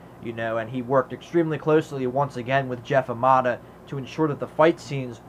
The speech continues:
were, had no martial arts in it, you know, and he, he sa-, they said that, you know, he's just was so into it, and they were just, and they were devastated,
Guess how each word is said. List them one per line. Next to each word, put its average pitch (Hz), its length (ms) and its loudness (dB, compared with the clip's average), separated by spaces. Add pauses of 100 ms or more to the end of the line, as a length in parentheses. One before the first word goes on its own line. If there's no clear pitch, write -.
were, 120 240 -4
had 123 240 -10
no 139 180 2
martial 123 420 -2
arts 123 300 -2
in 98 100 -10
it, 98 60 -16 (240)
you 110 80 -16
know, 107 240 -6
and 101 100 -10
he, 117 140 -12 (400)
he 123 220 -8
sa-, 131 180 -12 (160)
they 139 160 -4
said 135 380 2
that, 120 160 0 (360)
you 135 60 -8
know, 135 80 -6
he's 165 240 0
just - 300 -6 (100)
was 143 140 -12
so 165 420 4
into 151 460 -4
it, 95 200 -8
and 117 220 -12
they 120 140 -6
were 127 100 -6
just, 123 300 -12
and 120 180 -8
they 143 80 2
were 180 140 4
devastated, 117 640 -2